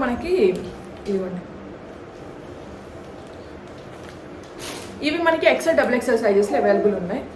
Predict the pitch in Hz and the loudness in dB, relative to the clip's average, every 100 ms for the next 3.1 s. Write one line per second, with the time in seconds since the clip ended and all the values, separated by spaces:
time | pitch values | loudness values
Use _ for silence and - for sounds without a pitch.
0 | - - 269 277 320 320 285 285 302 240 | -14 -2 4 4 4 2 4 6 6 6
1 | 226 277 - - 302 277 262 240 226 240 | 2 0 -2 2 4 6 6 6 4 2
2 | 277 254 320 277 247 302 262 262 262 277 | 2 4 2 2 0 0 -2 2 2 0